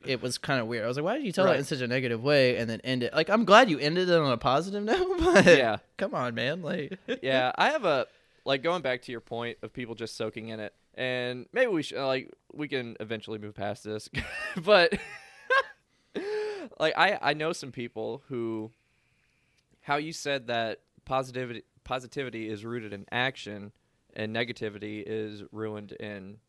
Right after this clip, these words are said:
Speaker 2: you know, just soaking in it.
Speaker 1: Mm-hmm.
Speaker 2: Um, like, I worked with these people, and we'd go out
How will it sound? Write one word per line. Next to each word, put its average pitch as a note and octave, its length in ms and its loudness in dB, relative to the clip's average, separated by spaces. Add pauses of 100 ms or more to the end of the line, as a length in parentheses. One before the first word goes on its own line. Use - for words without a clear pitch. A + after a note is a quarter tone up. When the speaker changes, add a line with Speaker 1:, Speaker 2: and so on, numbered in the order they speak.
(140)
Speaker 2:
you G#2+ 140 -12
know, F2+ 180 -12
just - 240 -12
soaking B2+ 440 -6
in - 80 -16
it. C#3 120 -8
Speaker 1:
Mm-hmm. - 680 -10
Speaker 2:
Um, A2+ 360 -4 (640)
like, A#2+ 180 -4
I C3 80 4
worked D3+ 240 0
with F#3 100 -12
these F3 160 -12
people, D3 640 -4 (100)
and A#2 440 -6
we'd G#3 160 -10
go C3 180 2
out A2 280 2